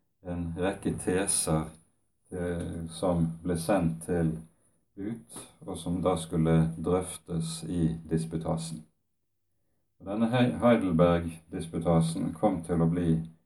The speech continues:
meget viktig i, eh,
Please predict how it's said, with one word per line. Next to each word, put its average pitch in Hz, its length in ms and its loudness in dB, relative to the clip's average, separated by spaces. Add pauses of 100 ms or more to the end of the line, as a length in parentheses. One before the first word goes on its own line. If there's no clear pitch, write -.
(360)
meget 90 760 -4 (260)
viktig - 640 -6 (520)
i, 87 320 -2
eh, 82 320 6